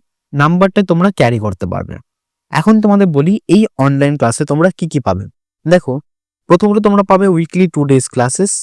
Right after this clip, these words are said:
মানে প্রতি সপ্তাহে তোমরা দুটো করে ক্লাসেস পাবে। প্রয়োজন হলে আমি আরো এক্সট্রা ক্লাসেস তোমাদেরকে দেবো। তাছাড়াও তোমরা পাবে ডাউট সলভিং WhatsApp সাপোর্ট, মানে তোমাদের যদি ক্লাস করার পর কোনো ডাউট থাকে, তাহলে সেই ডাউট তোমরা personally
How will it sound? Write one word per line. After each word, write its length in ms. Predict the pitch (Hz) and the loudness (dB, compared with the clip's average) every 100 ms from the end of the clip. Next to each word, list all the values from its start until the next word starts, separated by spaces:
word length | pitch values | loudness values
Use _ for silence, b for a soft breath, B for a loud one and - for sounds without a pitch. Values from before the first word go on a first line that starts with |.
| - _ _ 156 | -14 _ _ -2
মানে 160 | 175 190 | 0 0
প্রতি 360 | - 196 226 | 0 0 0
সপ্তাহে 380 | 220 151 - 160 | -4 -4 -4 -2
তোমরা 140 | 165 156 | -2 0
দুটো 240 | 139 147 | 0 0
করে 220 | 147 151 | 0 -2
ক্লাসেস 320 | 131 113 123 - | -2 -8 -10 -6
পাবে। 220 | 120 165 311 _ _ _ | -4 -4 -6 _ _ _
প্রয়োজন 280 | 160 175 175 175 | 2 2 2 0
হলে 180 | 190 | 0
আমি 300 | 214 143 160 - | 0 -2 -2 0
আরো 200 | 131 151 | 0 0
এক্সট্রা 300 | 143 - 147 | -2 -2 -2
ক্লাসেস 280 | 139 131 147 | 0 -2 -4
তোমাদেরকে 400 | 127 123 147 170 | -4 -2 0 0
দেবো। 240 | 139 98 92 _ _ b b b b | -2 -4 -8 _ _ b b b b
তাছাড়াও 320 | 151 202 214 | -2 2 0
তোমরা 240 | 214 208 202 | 2 0 2
পাবে 400 | 180 165 190 254 _ _ _ | 0 0 0 -2 _ _ _
ডাউট 300 | 135 160 196 | 0 0 0
সলভিং 380 | - 147 135 185 156 | -2 0 0 -2 -2
WhatsApp 320 | 123 - 147 | -4 -6 -10
সাপোর্ট, 380 | - - - - - | -10 -16 -18 -20 -6
মানে 220 | 139 175 143 | -2 0 0
তোমাদের 320 | 139 147 156 | 0 0 0
যদি 320 | 165 180 190 - | -2 0 -2 0
ক্লাস 260 | 131 127 | 0 0
করার 260 | - 156 165 | 0 2 2
পর 160 | 175 | 0
কোনো 380 | 170 165 170 170 - _ _ - | 0 0 0 -2 -6 _ _ -2
ডাউট 280 | 135 202 - | 0 2 -2
থাকে, 260 | 147 117 123 | -4 -2 0
তাহলে 180 | 131 139 | 0 0
সেই 180 | - 147 | -2 0
ডাউট 260 | 135 160 165 | 2 2 0
তোমরা 160 | 170 | -2
personally 480 | 165 139 135 165 175 | -2 -4 -2 -2 -4